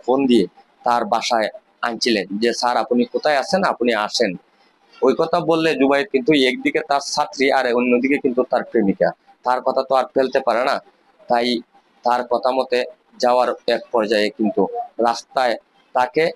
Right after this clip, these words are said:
মাহি এবং মাহির এক বন্ধু মিলে তাকে গলাতে আঘাত করে, প্রথমে আঘাত করার পরে কিন্তু উনি লুটিয়ে পড়েন। লুটিয়ে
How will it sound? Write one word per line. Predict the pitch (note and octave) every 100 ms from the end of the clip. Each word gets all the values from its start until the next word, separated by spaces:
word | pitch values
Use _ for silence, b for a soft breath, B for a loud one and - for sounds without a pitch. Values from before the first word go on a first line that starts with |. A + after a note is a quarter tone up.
| -
মাহি | A#2 A#2 A2+ D3+ B2+
এবং | B2 B2
মাহির | A#2 A2 C3
এক | A#2 A2
বন্ধু | A2 A2 A2+
মিলে | G#2+ A2+ G2 - - _ _ _ _ -
তাকে | A#2 A#2 G#2+ - -
গলাতে | A2 B2 A#2+ A#2+
আঘাত | A2+ A2+ C3 -
করে, | C3+
প্রথমে | C3+ B2 C#3
আঘাত | A#2+ A#2+ C3 -
করার | C3 C3+
পরে | B2 A#2
কিন্তু | A#2+ A#2 A#2+
উনি | A#2+ A#2
লুটিয়ে | B2 C#3 D3
পড়েন। | - G#2+ G#2+
লুটিয়ে | C#3 - E3+